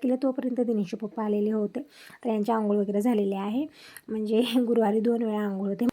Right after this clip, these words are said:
मॉर्निंगला आणि इव्हनिंगला. म्हणजे इव्हनिंगला आल्यानंतर आंघोळ वगैरे होते, मग इथं आम्ही आरती करतो आणि मग असे शैवांच्या मंदिराला जातात.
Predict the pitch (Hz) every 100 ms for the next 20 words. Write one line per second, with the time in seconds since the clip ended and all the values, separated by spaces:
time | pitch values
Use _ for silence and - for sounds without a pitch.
0 | - 226 214 214 214 220 226 226 220 240
1 | 226 196 190 196 254 285 240 208 196 220
2 | 220 208 208 214 214 208 202 220 214 214
3 | 208 214 214 208 226 220 202 202 214 220
4 | 254 - - - - - 247 208 262 254
5 | 247 - 262 285 - 202 214 214 208 202
6 | 254 262 214 190 202 202 220 214 196 202
7 | 254 247 180 226